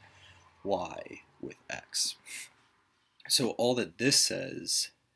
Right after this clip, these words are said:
is basically that there does not exist, um, an x such that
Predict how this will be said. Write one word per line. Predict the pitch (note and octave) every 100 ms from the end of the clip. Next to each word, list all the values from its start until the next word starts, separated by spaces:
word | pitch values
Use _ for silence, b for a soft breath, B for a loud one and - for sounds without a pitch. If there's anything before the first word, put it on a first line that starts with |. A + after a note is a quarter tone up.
| _
is | G2 G2
basically | F#2+ - - F#2 E2 D#2+ - -
that | - - - _ _ _ -
there | F#2
does | F2 -
not | F#2+ G2 G2
exist, | F#2 F2+ - - - - - - - _ _ _ _ _ _ _ _ _ _ _ _ _ _ _ _ _ _ _ _ -
um, | E2 D#2+ - - - _ _ _ - - b b b b b b b _ _ -
an | F#2+ - -
x | E2 - - - - - - _ _ _ _ _ _ _ _ -
such | - - - -
that | - G1+ G1+ -